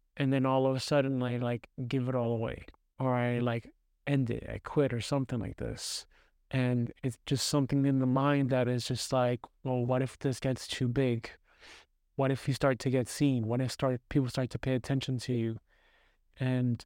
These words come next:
that would give me a lot of anxiety and terror to be, because where I grew up, and I can recognize that habit is where I grew up,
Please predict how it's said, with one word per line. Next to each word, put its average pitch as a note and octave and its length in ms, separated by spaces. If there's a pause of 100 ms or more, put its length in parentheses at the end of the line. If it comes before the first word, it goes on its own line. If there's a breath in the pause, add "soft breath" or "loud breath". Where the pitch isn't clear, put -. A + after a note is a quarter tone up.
that C3 440
would C3+ 200
give C3 160
me C3 280 (100)
a B2+ 100
lot B2 280
of A#2+ 120
anxiety B2+ 760
and A2+ 180
terror B2+ 500 (720 soft breath)
to C3 640 (200)
be, B2+ 560 (460 soft breath)
because D#3 340 (120)
where C#3 440
I D#3+ 280 (300)
grew F3 220
up, F3 220 (240)
and C3+ 140
I C3 60
can C#3 180
recognize C#3 560
that B2+ 180
habit C3 540 (120)
is C3+ 280
where B2+ 140
I C3 140
grew C#3+ 260
up, D#3 160